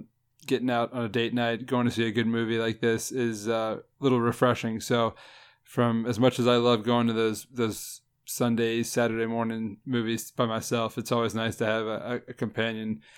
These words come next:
to tag along with you. Um, and this was a great movie to do that. So, uh, what about you, Dave?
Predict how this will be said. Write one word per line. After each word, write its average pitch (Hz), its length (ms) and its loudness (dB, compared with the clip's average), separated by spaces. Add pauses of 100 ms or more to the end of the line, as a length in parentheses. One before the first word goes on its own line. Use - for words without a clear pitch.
(220)
to 120 100 -10
tag 123 260 4
along 123 340 4
with 123 180 0
you. 123 380 2
Um, 110 480 0 (1040)
and 120 140 0
this 120 160 0
was 113 100 0
a 117 60 2
great 123 200 4
movie 123 200 4
to 120 80 4
do 135 160 2
that. 107 220 0
So, 113 320 -4 (480)
uh, 107 400 -4 (340)
what 135 100 2
about 135 180 6
you, 120 120 4
Dave? 113 380 0